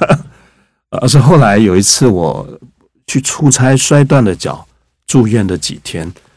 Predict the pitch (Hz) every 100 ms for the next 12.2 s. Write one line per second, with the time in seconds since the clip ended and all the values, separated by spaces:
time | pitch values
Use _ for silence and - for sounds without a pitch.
0 | _ _ _ _ 151 147 117 104 92 85
1 | 82 - 131 135 90 98 95 92 123 101
2 | 95 110 87 82 85 85 87 - 85 82
3 | _ 85 92 92 127 110 - - _ _
4 | _ - 78 107 117 - 104 - 78 76
5 | 78 76 73 73 - - _ _ _ 82
6 | 82 90 85 85 120 - 82 76 101 82
7 | - _ _ _ _ _ _ 147 139 143
8 | - 87 - 95 92 143 107 117 110 98
9 | 78 87 82 80 80 73 _ _ _ _
10 | _ 117 131 117 113 87 95 120 120 117
11 | 113 85 113 101 92 101 - 110 90 98
12 | 104 -